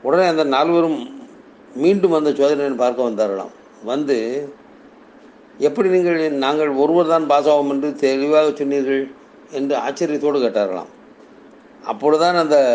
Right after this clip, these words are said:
சோதனம் சொன்னவர் பேச தொடங்கினாராம். "நான் ஒருவரை காட்டியதனுடைய அர்த்தம்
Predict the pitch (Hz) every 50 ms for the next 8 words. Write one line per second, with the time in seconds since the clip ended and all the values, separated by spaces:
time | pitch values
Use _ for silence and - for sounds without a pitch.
0 | 113 107 107 107 107 107 - 143 143 151 160 151 147 143 127 131 127 131 127 127
1 | 120 107 104 120 123 131 131 135 120 - - 113 104 113 123 127 120 117 110 101
2 | 95 85 - - - - - - - - - - - - - - - - - -
3 | - - - - - - - - - - - - 113 117 120 117 123 139 147 147
4 | 143 135 127 123 139 156 170 175 165 165 170 - 151 147 139 147 147 147 143 139
5 | 143 135 120 117 117 - - 143 131